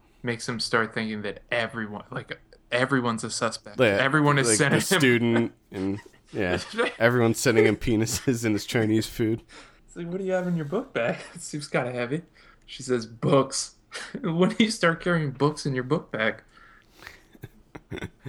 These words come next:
Speaker 2: What kind of person pees on a puppy?
Speaker 1: Oh my God.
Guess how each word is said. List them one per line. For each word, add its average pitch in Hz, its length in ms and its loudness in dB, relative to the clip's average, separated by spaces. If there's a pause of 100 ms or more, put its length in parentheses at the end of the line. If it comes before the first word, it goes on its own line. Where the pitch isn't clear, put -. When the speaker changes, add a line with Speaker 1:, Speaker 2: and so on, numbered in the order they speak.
(440)
Speaker 2:
What 165 140 -2
kind 220 200 0
of 185 80 -2
person 180 400 0
pees 147 300 2
on 139 120 4
a 127 60 2
puppy? 127 540 -2 (1300)
Speaker 1:
Oh 151 320 8
my 113 160 2
God. 113 460 2